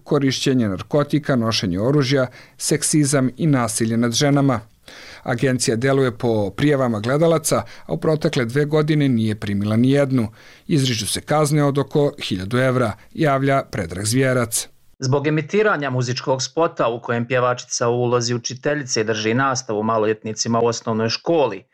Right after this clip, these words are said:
Speaker 2: penje se na stol, skida odjeću iz erotske plesne pokrete, dijeli slatkiše učenicima, Regulatorna agencija za komunikacije Bosne i Hercegovine kaznila je jednu televiziju sa hiljadu eura.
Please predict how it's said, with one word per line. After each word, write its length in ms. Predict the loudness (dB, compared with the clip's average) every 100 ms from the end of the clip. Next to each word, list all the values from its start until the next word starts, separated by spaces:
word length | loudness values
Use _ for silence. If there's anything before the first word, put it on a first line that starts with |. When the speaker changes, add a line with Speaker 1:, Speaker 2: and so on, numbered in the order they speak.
| _ _ -6
Speaker 2:
penje 280 | -2 0
se 160 | -2 -2
na 120 | -2
stol, 400 | -2 0 2 2
skida 440 | -2 -8 -6 0 0
odjeću 460 | 0 -2 -6 -8
iz 140 | -4 -2
erotske 520 | 0 0 -4 -8 -6
plesne 380 | -4 -4 -2 -4
pokrete, 580 | -2 -2 -2 -4 -2 -2
dijeli 300 | 0 0 -2
slatkiše 580 | -4 -4 -4 -2 0
učenicima, 880 | 0 0 0 -2 -2 -2 0 -2 -6 -14 _ _ _
Regulatorna 640 | -2 0 2 0 0 -2
agencija 420 | -2 -2 -2 -2 0
za 140 | -2
komunikacije 760 | -2 -4 -4 -2 -2 -2 -2 -2
Bosne 340 | -4 -4 -4
i 40 |
Hercegovine 800 | -2 -2 -2 -2 2 2 2 0
kaznila 400 | -2 -2 -2 -2
je 80 | 0
jednu 220 | -2 -2
televiziju 560 | 0 0 0 -2 -2 -2
sa 180 | -2 -4
hiljadu 440 | -2 -2 0 2
eura. 420 | 2 0 -4 -6